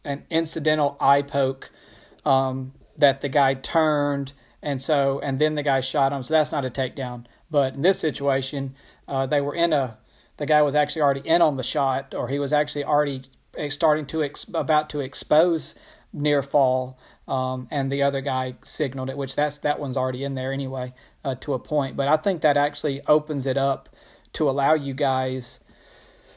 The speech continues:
as officials to really set the tone during the season and kinda show the coaches that, "Hey,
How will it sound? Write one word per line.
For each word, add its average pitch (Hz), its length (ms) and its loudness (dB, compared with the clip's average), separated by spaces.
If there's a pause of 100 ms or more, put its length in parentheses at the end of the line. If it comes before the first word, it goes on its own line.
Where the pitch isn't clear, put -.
(140)
as 147 200 4
officials 160 680 0
to 143 260 -2
really 156 440 2
set - 340 0
the 143 60 -6
tone 147 320 -2
during 135 260 -2
the 120 100 -8
season 131 680 -6 (340)
and 131 580 -4
kinda 143 280 0
show 143 320 2
the 131 200 -6
coaches 151 720 0
that, 135 260 -4
"Hey, 139 420 0